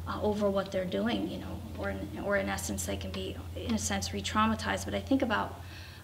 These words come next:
one particular person I worked with, um, who was a sexual abuse survivor, and this person couldn't make eye contact,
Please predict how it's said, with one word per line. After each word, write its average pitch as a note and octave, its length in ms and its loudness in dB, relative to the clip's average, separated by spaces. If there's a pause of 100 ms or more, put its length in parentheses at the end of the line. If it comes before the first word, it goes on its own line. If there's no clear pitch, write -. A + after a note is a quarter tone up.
one A3 240 4
particular G#3 440 0
person F#3+ 420 -2
I F3+ 80 -2
worked F#3 320 0
with, F#3 320 -4 (140)
um, G3 440 -2 (320)
who A3 160 4
was G3+ 380 2
a G3+ 60 -4
sexual G3+ 420 -2
abuse G#3 240 0
survivor, G3 720 0
and G3+ 220 -2 (460)
this C4+ 180 10
person A#3 420 2
couldn't G#3+ 300 4
make G3 180 0
eye G#3 140 2
contact, A3 760 0